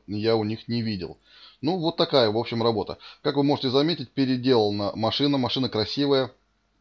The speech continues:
как внутри, так и снаружи. Ну, а вот сама работа мне понравилась не очень. Понравилась она мне не очень, потому что выпадение точек рандомное. Ты не можешь сам выбрать. Э, с одной стороны, это может быть и хорошо, и даже реалистично, но с другой стороны, это очень утомительно.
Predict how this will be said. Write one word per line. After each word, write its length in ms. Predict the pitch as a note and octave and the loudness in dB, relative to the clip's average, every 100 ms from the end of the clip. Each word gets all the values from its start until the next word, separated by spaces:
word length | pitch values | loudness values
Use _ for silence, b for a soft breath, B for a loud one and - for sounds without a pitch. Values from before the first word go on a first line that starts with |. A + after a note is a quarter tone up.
| _ _ - | _ _ -4
как 200 | A#2 A2+ | -2 0
внутри, 300 | A#2 A#2 A#2+ | -2 -2 -2
так 220 | A#2+ A2+ | 0 -2
и 40 | G#2+ | -2
снаружи. 560 | A#2 B2 E3+ C#3+ A#2+ B B B | -2 0 2 2 -2 B B B
Ну, 140 | C#3+ E3 | -2 2
а 120 | C3 A#2+ | 4 4
вот 180 | C3 | 4
сама 300 | - C3 C#3 | 4 4 6
работа 380 | B2 B2+ D#3 A#2+ | 6 4 2 2
мне 180 | A2+ B2 | 0 0
понравилась 600 | A#2 A2+ A#2+ A2+ A2 - | 2 4 4 4 2 -2
не 100 | A2+ | 0
очень. 320 | A2+ F2+ - _ b b b | 0 -2 -6 _ b b b
Понравилась 460 | B2 G3 F#3 C#3+ | 0 2 2 0
она 240 | C3+ C3+ C#3+ | 0 2 2
мне 140 | C3+ | 2
не 100 | C3 | 2
очень, 320 | C#3 D3 B2+ A#2 | 2 0 -4 -6
потому 360 | G#2+ A2 C3 | -2 0 0
что 160 | - A2+ | -2 -4
выпадение 640 | A2 A2 A2 C3 A#2+ A2+ | -2 -2 0 0 0 -2
точек 340 | - D3 C#3+ G#2+ | -2 -4 -4 0
рандомное. 540 | B2 B2+ B2 G2 E2+ | 0 2 2 0 -6
Ты 120 | - | -4
не 100 | A2+ | -2
можешь 260 | C#3+ C#3 - | 0 0 0
сам 200 | B2 G#2+ | -2 0
выбрать. 440 | A2+ F#2 - - B B B B | -2 -4 -10 -16 B B B B
Э, 360 | - G#2 G#2 G#2 | -4 0 2 2
с 40 | D#3 | 0
одной 220 | F#3+ C4+ | -2 -4
стороны, 220 | E3+ F#3 | -2 -2
это 140 | F3 D#3+ | 0 0
может 240 | D#3+ C#3+ | 0 -2
быть 120 | C3 | -6
и 40 | - | -4
хорошо, 420 | C3+ C3 D#3+ D#3 | 0 0 0 -2
и 60 | |
даже 260 | A2+ A2 A2 | 0 2 2
реалистично, 600 | A2+ A2+ A#2 F3 - B2 | 0 -2 -4 -8 -6 -4
но 160 | B2 C3 | -2 -2
с 20 | |
другой 280 | A2+ C3 E3+ | -2 -2 -2
стороны, 320 | F3+ C#3+ C3 | 4 4 6
это 340 | B2 B2+ E3 A2+ | 2 0 0 2
очень 280 | A#2 A2 A2 | 0 -2 -4
утомительно. 600 | A#2 A2+ G#2 - D2+ | 0 0 0 -6 -10